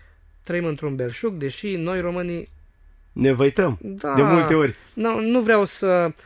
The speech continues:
Speaker 1: fiu cel care ne, uh, culpabilizăm pe noi înșine și tot timpul ne învinovățim că ăștia suntem noi. Nu, nu vreau să fac parte din ceata celor care doar arată cu degetul spre,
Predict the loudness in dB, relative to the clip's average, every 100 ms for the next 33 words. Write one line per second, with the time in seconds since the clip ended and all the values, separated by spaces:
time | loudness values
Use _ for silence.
0 | -20 -6 -4 -2 -2 -2 -2 0 4 4
1 | 2 -2 -4 -4 -4 -4 -2 -2 0 0
2 | 0 0 -2 -4 -10 -20 -20 -16 -10 -8
3 | -8 -10 _ _ _ _ -2 -2 2 0
4 | 0 -2 -4 0 0 0 -2 0 0 0
5 | -2 -4 -4 -4 -4 -6 -6 -4 -4 -4
6 | -4 -4 -4 -4 -4 -6 -6 -8 -4 -4
7 | -4 -4 -4 -6 -6 -6 -4 -4 -8 -18
8 | -8 -2 -2 -2 -2 -2 -2 -4 -6 -4
9 | -4 -4 -4 -4 -2 0 0 -2 -2 -2
10 | -2 -4 -4 -4 -8 -10 -2 0 2 0
11 | 0 -4 -6 -20 _ _ -8 -2 0 2
12 | 0 -2 -4 -6 -2 0 2 0